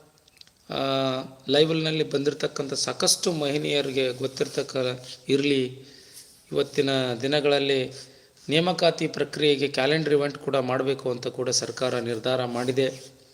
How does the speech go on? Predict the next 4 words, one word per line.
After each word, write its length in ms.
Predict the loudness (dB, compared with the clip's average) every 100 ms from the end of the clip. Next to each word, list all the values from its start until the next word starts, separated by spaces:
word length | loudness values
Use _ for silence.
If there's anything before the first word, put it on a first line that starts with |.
| _ _ -20 -20 _ _ 0
ಕ್ಯಾಲೆಂಡರ್ 380 | 2 4 4
ಇವೆಂಟ್‌ಗಳನ್ನ 540 | 4 4 0 -2 -2 -2
ಮಾಡಿ 480 | 0 0 2 0 -4 -12 -20 -20 -20 -20 -20 -20 -20 -20 -12 -2
ಮತ್ತೆ 460 | -2 2 4 6